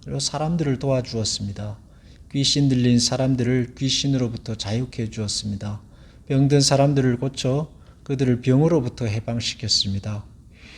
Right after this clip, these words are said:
많은 사람들에게 예수 그리스도 생명의 복음을 전했습니다. 그런데 좋은 일을 한다고 해서 모든 사람들이 환영하는 것은 아닙니다. 특히 복음은 세상이 반대하는 그 큰 반대에 부딪히게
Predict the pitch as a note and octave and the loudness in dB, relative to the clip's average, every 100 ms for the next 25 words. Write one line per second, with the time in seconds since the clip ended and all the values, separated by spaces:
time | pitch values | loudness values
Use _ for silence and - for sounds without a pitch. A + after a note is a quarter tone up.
0 | - - - C#3 D3 C#3+ D#3+ D3+ D3+ C#3+ | -20 -12 0 4 6 4 4 6 4 4
1 | C3+ C3 A#2+ A#2+ - - - - B2 B2 | 2 2 0 -2 -12 -20 -18 -4 -4 -2
2 | C#3 B2+ B2 - B2+ - D3+ D3+ C3 B2 | -4 -2 -2 -2 -2 0 0 2 4 4
3 | A#2+ B2 D3 C3 - G#2+ G#2 - G2+ G2+ | 2 -2 0 0 0 -2 -2 -4 -6 -6
4 | G2+ G2+ - - - - - - D#3 D3 | -8 -10 -16 -20 -20 -20 -20 -4 2 2
5 | C#3 D3 D3+ F#3 F#3 D#3+ C#3 D#3 E3 D#3 | 4 6 8 8 6 4 2 0 0 0
6 | C#3 - B2 B2 C#3 E3 - F3 F3+ E3 | 0 0 -2 -2 -2 -4 -2 -2 0 0
7 | B2+ A#2+ C#3+ C#3+ C#3 B2 A#2 A2 - G#2+ | -2 -2 -4 0 0 0 0 -2 -4 -6
8 | - A2+ A2 A2+ A#2+ F#2+ - - - - | -6 -4 -2 -2 -4 -6 -8 -18 -20 -20
9 | - - C3 C3 B2+ C#3+ C#3 A#2+ A2+ - | -20 -10 -6 -4 0 4 4 4 0 -8
10 | - - - - B2+ C3+ C3+ B2+ A#2 A#2+ | -20 -20 -12 -6 -2 0 2 2 0 -2
11 | A2+ C3 C3+ C3 A#2+ A2 G#2+ - - A2 | -2 -2 0 0 0 -2 -6 -10 -16 -16
12 | - - - E3 C3 A2+ C3+ C#3 A#2+ A#2 | -18 -12 -8 -6 -4 -4 -2 -4 -6 -6
13 | A2+ A2+ C#3 C3 A2 G#2 | -6 -6 -6 -4 -4 -6